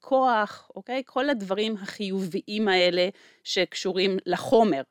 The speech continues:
בעצם. בעצם, בשלב מאוחר יותר, יש לנו את הכניסה השלילית, נקרא לזה, של הצבע הצהוב לתוך הקונטקסט, שאולי אז משנה את התמונה,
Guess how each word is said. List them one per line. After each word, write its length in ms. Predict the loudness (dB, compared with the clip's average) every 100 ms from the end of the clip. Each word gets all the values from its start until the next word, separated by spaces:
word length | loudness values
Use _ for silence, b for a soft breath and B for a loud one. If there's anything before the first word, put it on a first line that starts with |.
| _
בעצם. 360 | -16 -16 -16 -20 -20 _ _ _ _ _ _ _ _ _
בעצם, 840 | -4 4 6 4 2 2 2 2 0 2
בשלב 760 | 2 2 0 -2 -2 0 4
מאוחר 400 | 4 2 0 2 2
יותר, 340 | 0 0 -2
יש 240 | 0 -2 -2
לנו 340 | -2 -2 -6 -8 -10
את 200 | -10 -8
הכניסה 920 | -8 -8 -10 -4 -2 -2 0 2 2 0 -6 -8
השלילית, 720 | -6 -4 -2 -2 -4 -8 -12
נקרא 360 | -10 -8 -6 -4
לזה, 260 | -4 -8
של 260 | -10 -10 -10
הצבע 480 | -12 -4 -2 -2 -6
הצהוב 640 | -6 -6 0 0 -2 -12
לתוך 440 | -10 -8 -6 -6 -4
הקונטקסט, 760 | -4 -6 -4 -4 -2 -6 -8
שאולי 420 | -6 -2 4 4 4
אז 200 | 2 0
משנה 300 | -6 -2 -2
את 100 | -2
התמונה, 360 | -6 -8 0